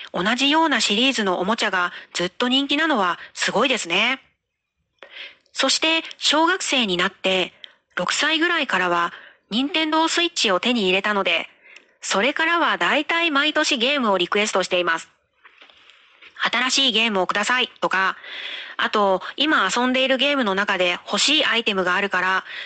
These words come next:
それを買ってください」とか、そういうリクエストです。うちの子は普通に着る服には全然興味がなくて、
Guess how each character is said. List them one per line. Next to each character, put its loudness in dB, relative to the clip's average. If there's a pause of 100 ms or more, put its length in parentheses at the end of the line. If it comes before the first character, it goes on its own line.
そ -2
れ 2
を 2
買 0
っ -10
て -2
く 2
だ 2
さ 0
い」 -2
と -2
か、 -2 (340)
そ 0
う 4
い 2
う 4
リ 0
ク 0
エ 2
ス -6
ト 2
で 2
す。 -18 (1300)
う -2
ち 0
の 2
子 2
は 2 (100)
普 -2
通 2
に 0
着 0
る 2
服 0
に 0
は 0
全 -2
然 0
興 2
味 0
が -2
な 0
く -6
て、 -2